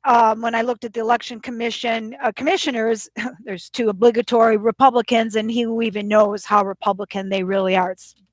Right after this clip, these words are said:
clearly Democratic. And throughout this recording that I have of this man,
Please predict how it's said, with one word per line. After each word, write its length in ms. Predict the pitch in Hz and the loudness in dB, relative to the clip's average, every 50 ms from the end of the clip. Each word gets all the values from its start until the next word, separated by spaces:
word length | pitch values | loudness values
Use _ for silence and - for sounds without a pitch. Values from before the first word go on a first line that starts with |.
| _ - | _ -8
clearly 680 | - - - - 302 302 294 294 277 254 233 220 208 208 | -8 -6 -6 -2 2 4 6 8 8 8 8 6 6 6
Democratic. 760 | 185 220 208 202 202 196 - 202 214 196 202 - 127 - - - - - - - - - - - - - - - - | 6 4 4 2 0 -4 0 0 0 0 0 -2 -6 -12 -12 -16 -18 -18 -18 -16 -16 -14 -14 -14 -14 -14 -12 -2 2
And 260 | 254 254 247 240 - _ - | 4 4 4 4 0 _ -12
throughout 460 | 240 - 330 311 302 294 311 330 320 _ - | -4 -2 2 6 8 8 8 8 6 _ 4
this 280 | 269 254 247 - - - | 2 4 2 2 -8 -12
recording 560 | 247 226 247 233 - - 285 285 285 277 240 226 | -8 -6 -6 -6 -4 0 0 0 0 0 -2 -2
that 120 | 220 214 | 0 2
I 120 | 214 214 214 | 2 2 2
have 380 | 226 226 240 233 240 240 233 | 2 4 4 6 6 4 4
of 240 | - 220 208 190 196 | 0 -6 -6 -6 -6
this 260 | 196 196 190 - - | -8 -8 -8 -8 -10
man, 420 | - 190 185 190 185 208 247 269 | -10 -8 -6 -4 -4 -4 -4 -6